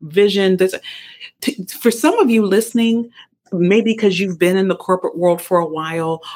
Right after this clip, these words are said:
or you're the fourth, fifth, sixth, eighth, tenth generation that's had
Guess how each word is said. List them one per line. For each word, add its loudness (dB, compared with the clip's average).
or 4
you're 4
the 0
fourth, 0
fifth, 0
sixth, -4
eighth, -2
tenth -4
generation -2
that's -2
had 2